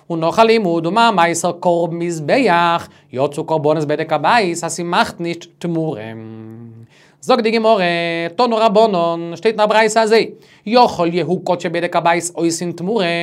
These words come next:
תלמוד לא אמר קרבן, שטייט ביי דער פרשה פון תמורה קרבן, און בדק הבית, נישט קיין קרבן, מי שנקראו קרבן, יא צו קודשא בדק הבית,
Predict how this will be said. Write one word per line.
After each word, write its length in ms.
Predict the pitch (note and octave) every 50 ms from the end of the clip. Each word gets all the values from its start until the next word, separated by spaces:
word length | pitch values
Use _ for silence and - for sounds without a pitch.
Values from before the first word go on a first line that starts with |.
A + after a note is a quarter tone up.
| E3+ E3+ E3+ E3+ E3+ - - _ _ _ _
תלמוד 440 | - A3+ F#3 E3+ E3 E3+ F3 E3 D3+
לא 240 | E3 G#3 A#3 A3+ A3+
אמר 300 | A3+ A3+ A3+ A3+ A3+ A#3 A3+ -
קרבן, 440 | - F#3 A3 A#3 A#3 G#3+ F3+ F3
שטייט 180 | D#3+ - A#3 G#3+
ביי 120 | F3+ E3+
דער 140 | E3 F3 F3
פרשה 200 | F3 F3 E3+ F3+
פון 140 | - F#3 F3
תמורה 240 | D#3 G#3 A3+ A#3 A3
קרבן, 580 | A3 - G#3+ A3+ A3+ G#3 G3 F3+ F3 F3 F3 E3+ E3+ - - - -
און 200 | G#3+ F3+ E3 E3
בדק 300 | G#3 A3 A3 A3+ A3+ E3+
הבית, 480 | E3 F3+ G#3+ A3+ A3 A3+ A3+ G#3+ A3
נישט 180 | E3+ G#3 A3 G#3+
קיין 140 | A3+ A#3 A3+
קרבן, 280 | A#3 A3 A3+ A3+ F3+
מי 120 | G3 A#3+ A3+
שנקראו 600 | - F#3 E3+ F#3 A#3+ C4+ - A3 G#3+ A3 A3+ A3
קרבן, 320 | A#3 A#3 A#3 A3+ G3 F3+
יא 140 | E3 E3+ E3+
צו 140 | E3+ E3+ F3+ E3 F3 E3 E3 E3 E3
קודשא 280 | - F3+ F3 E3+ - F3+
בדק 300 | D#3+ F3 E3+ F3 E3+ -
הבית, 540 | D#3+ D#3+ E3 F#3+ A#3+ B3 A3+ A3+ A3+ A3